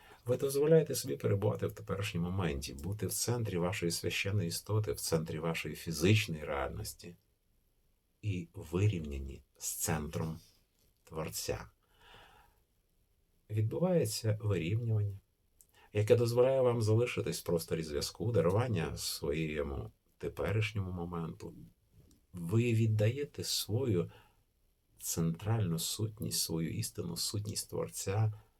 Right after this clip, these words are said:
своєму зараз, своєму теперішньому моменту,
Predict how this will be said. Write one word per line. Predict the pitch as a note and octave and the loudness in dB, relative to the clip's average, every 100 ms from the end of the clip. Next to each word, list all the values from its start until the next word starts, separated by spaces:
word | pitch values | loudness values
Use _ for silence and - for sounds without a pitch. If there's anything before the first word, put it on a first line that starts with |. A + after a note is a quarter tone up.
| _ | _
своєму | - - G#2 G#2 G#2 | -18 -8 -2 -2 -2
зараз, | - - C2+ - - - _ _ _ _ | -2 -4 -6 -12 -16 -18 _ _ _ _
своєму | - D2 D2+ C#2 | -10 -6 -6 -8
теперішньому | C2+ - E2 F#2+ G#2+ - G2+ F#2+ | -8 -10 -8 -6 -6 -4 -4 -4
моменту, | F#2 F#2+ D#2 A1+ - - | -4 -4 -6 -8 -12 -18